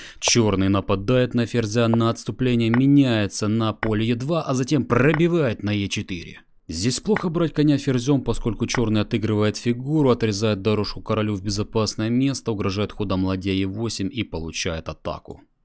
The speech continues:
Поэтому Петросян предпочёл рокировать в короткую сторону. Чёрный меняет лёгкие фигуры на поле д два, а затем связывает белого коня.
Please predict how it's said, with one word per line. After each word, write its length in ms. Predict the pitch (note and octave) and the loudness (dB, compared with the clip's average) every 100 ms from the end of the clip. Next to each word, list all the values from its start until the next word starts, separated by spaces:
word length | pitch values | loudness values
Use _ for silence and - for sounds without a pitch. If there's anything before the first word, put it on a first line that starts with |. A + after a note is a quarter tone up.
| _ - | _ -4
Поэтому 380 | F2+ A2 D3 | -2 2 2
Петросян 500 | C#3 C#3 C3+ C3 C3+ | 2 0 0 0 -2
предпочёл 580 | A#2+ B2 A#2+ A2+ - A#2+ | -2 -4 -2 -2 0 0
рокировать 520 | A2 - A2 G#2+ A2 | 0 -2 -2 0 -2
в 80 | - | -4
короткую 560 | - G#2 G2+ - A2 A2+ | -2 -2 -2 -4 -4 -4
сторону. 520 | - C#3+ A2 E2+ D#2+ | -2 2 2 0 -4
Чёрный 400 | - G#2+ F#2+ F#2 | -2 0 0 0
меняет 440 | F#2+ G#2 G#2 F#2+ | 2 2 0 0
лёгкие 360 | G#2 G#2+ - G#2+ | -2 -4 -2 -4
фигуры 440 | - A#2 A2 G2 | -2 -2 0 -2
на 120 | F#2 F2+ | -2 -4
поле 300 | G2 F#2+ G2 | -4 -4 -2
д 120 | A2 | -4
два, 260 | B2 D#3 | 0 -2
а 140 | D3+ A#2+ | 0 -2
затем 340 | F#2+ - G#2+ | -2 -2 -2
связывает 640 | G2 F#2+ G2 F2+ F#2 F#2 E2 | -2 -2 -2 -2 -2 -2 -2
белого 400 | F#2 F2 E2 E2 | -2 -2 -4 -6
коня. 480 | F2+ F2+ D#2+ - | -6 -6 -8 -12